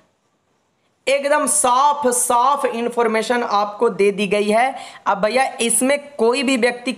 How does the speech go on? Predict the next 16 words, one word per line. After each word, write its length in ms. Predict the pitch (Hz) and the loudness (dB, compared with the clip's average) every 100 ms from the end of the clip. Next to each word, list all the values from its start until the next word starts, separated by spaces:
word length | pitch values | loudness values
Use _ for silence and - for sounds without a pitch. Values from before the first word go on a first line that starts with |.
| - | -4
किंतु 380 | 226 214 214 285 277 | -4 -2 -4 -6 -2
परंतु 400 | 226 196 180 208 | -2 -2 -4 -4
मत 200 | 175 170 214 | -2 0 0
रखिएगा। 680 | 226 226 247 240 262 330 - - _ _ - | 0 0 0 2 0 -2 -10 -20 _ _ -8
साथ 340 | - 254 269 | -2 0 0
ही 80 | 285 | 0
साथ 420 | - 247 277 - - _ 247 | 2 0 0 -6 -18 _ -2
Telegram 560 | 240 262 226 254 262 | 0 -2 0 2 2
सेक्शन 400 | 254 240 240 262 | 0 -2 0 0
को 140 | 247 240 | 0 -2
ज्वाइन 340 | 180 202 233 | 0 0 0
कर 160 | 247 254 | 0 0
लीजिए। 340 | 240 214 262 | 0 2 2
देखिए 320 | 240 208 208 226 | 2 0 0 0
ये 200 | 202 226 | 2 2
रहा 200 | 220 | 2